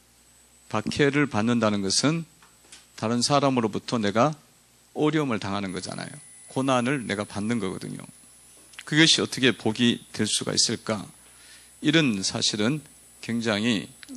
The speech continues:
의문점이 사실 듭니다. 박해를 받는다, 어려움을 당하잖아요. 여러분, 예를 들면은, 어, 말로써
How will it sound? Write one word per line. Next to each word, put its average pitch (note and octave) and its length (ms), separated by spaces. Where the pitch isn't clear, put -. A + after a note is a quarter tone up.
의문점이 A2 720
사실 G2+ 440
듭니다. F#2+ 480
박해를 A#2+ 420
받는다, G2 580
어려움을 A#2 340
당하잖아요. G2+ 360
여러분, D3+ 220
예를 C#3 240
들면은, B2+ 600
어, G2 200
말로써 C3 1000